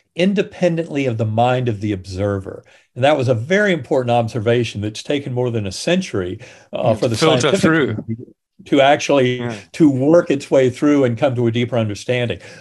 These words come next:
Speaker 1: But that primacy of consciousness, um, that is absolutely a central part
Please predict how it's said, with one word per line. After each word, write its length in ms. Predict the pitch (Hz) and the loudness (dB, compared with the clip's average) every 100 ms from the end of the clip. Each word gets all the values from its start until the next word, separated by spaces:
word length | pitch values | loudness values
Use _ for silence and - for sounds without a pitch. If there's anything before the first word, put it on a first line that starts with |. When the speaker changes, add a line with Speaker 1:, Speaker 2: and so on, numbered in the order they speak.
| - - | -4 -2
Speaker 1:
But 140 | 147 | 2
that 180 | 143 262 | 2 2
primacy 440 | 214 233 226 - | 2 2 2 -2
of 100 | 180 | -4
consciousness, 840 | - 170 180 165 117 120 104 - | 0 2 2 -2 -6 -6 -6 -4
um, 380 | 113 113 104 98 - _ _ _ - | 2 2 2 -4 -14 _ _ _ -4
that 140 | 139 | 0
is 160 | 113 113 | 0 0
absolutely 920 | 151 170 - 131 123 139 - 113 107 | 0 0 -2 -2 0 0 0 0 0
a 260 | 120 113 104 | 2 0 0
central 720 | - - _ _ - 120 101 | -6 -18 _ _ -8 -6 -4
part 400 | - 143 110 | 4 4 4